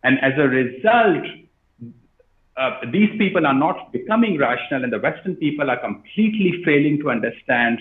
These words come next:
that this is not happening in, in the emerging markets. And in my view, the problems of emerging markets will start to suffer sooner rather than later.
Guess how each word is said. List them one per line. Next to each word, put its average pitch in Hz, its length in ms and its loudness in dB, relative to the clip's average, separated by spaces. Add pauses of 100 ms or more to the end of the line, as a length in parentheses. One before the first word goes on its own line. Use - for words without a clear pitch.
(220)
that 113 160 0
this 139 160 -2
is 139 140 -4
not 117 200 -4
happening 110 420 -2
in, 101 300 -2
in 113 120 -2
the 110 80 4
emerging 104 400 0
markets. 117 400 -2 (240)
And 202 100 2
in 196 100 4
my 214 380 4
view, 175 560 2 (220)
the 139 180 4 (400)
problems 180 640 -4
of 151 160 -6
emerging 139 460 0
markets 123 400 -4 (100)
will 123 120 2 (200)
start 180 300 -4
to 180 100 -4 (120)
suffer 139 480 0 (880)
sooner 185 400 4
rather 120 300 2
than 117 160 0
later. 110 300 -6